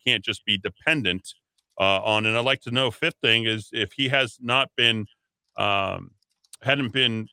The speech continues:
um, gainfully employed, how was he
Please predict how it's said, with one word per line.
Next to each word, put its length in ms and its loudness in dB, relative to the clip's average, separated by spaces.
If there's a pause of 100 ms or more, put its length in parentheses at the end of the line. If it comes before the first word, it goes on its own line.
(180)
um, 440 -4 (880)
gainfully 480 4
employed, 400 0
how 240 2
was 220 -4
he 280 -6